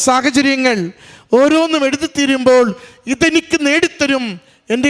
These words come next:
അമ്മ മാതാവിൻ്റെ ഈശോയിലൂടെ ഇതെനിക്ക് നേടിത്തരുമെന്ന ബോധ്യത്തിലാണ് അവൻ ഓരോ പരീക്ഷയും മുന്നോട്ട് കൊണ്ടുപോയത്. അതിൻ്റെ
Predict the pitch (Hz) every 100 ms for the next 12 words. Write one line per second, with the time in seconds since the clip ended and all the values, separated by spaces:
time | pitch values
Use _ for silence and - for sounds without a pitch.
0 | 269 269 285 262 262 262 254 247 262 -
1 | 285 269 247 240 240 226 196 - - -
2 | 233 294 302 285 254 269 285 - 269 254
3 | 254 254 233 - - _ 190 240 277 262
4 | 330 311 277 254 247 233 196 - - -
5 | 240 277 262 269 302 302 247 240 240 262
6 | 254 240 233 240 240 214 196 190 190 185
7 | 190 175 - _ _ _ 208 240